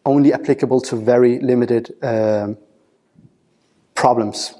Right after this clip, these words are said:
Okay, I attended a talk in, uh, Copenhagen where the data scientists were saying, "We deployed deep learning on this and on that," and you're like, "What the hell are you doing?" Uh, uh,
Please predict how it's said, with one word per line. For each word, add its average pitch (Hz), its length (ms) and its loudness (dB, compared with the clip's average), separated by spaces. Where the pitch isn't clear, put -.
Okay, 127 280 -2
I 127 120 2
attended 143 360 0
a 127 60 0
talk 131 480 -2
in, 117 260 0
uh, 113 120 0
Copenhagen 123 800 -2
where 127 440 4
the 127 120 -2
data 185 320 0
scientists 147 380 -4
were 165 80 -2
saying, 147 480 -2
"We 160 80 0
deployed 151 520 -2
deep 175 220 0
learning 147 320 2
on 123 200 -4
this - 340 -4
and 139 240 0
on 127 240 0
that," 180 320 -2
and 135 240 -2
you're 156 100 -2
like, 131 220 -6
"What 123 400 -4
the 139 40 -2
hell 131 240 -2
are 147 60 0
you 131 100 2
doing?" 165 440 2
Uh, - 40 -8
uh, 113 640 -6